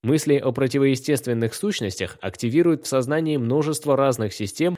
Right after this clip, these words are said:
производящих определённые умозаключения. И вот тут Гатри попадает в яблочко. Сверхъестественные идеи значимы,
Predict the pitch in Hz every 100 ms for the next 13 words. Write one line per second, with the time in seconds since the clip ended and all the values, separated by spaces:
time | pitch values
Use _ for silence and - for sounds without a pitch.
0 | - - 120 110 101 95 123 131 160 156
1 | 156 147 113 104 95 101 104 98 95 101
2 | 104 135 135 165 101 78 - _ _ _
3 | 110 110 120 151 214 - _ 101 127 170
4 | 170 151 139 127 131 113 101 110 95 87
5 | - 80 _ _ - - 110 120 127 117
6 | 143 127 127 123 117 117 120 135 113 101
7 | 139 160 113 78